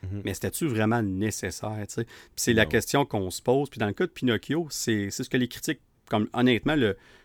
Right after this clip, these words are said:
Speaker 2: le mot qui revient le plus souvent, c'est unnecessary en anglais. Donc,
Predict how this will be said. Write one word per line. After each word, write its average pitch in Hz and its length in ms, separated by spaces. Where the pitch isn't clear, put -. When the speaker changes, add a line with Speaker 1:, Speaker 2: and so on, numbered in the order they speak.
Speaker 2:
le 104 180
mot 151 180
qui - 140
revient 113 220
le 107 120
plus 143 200
souvent, 127 340
c'est 98 320
unnecessary 120 840
en 156 60
anglais. 139 240
Donc, 107 200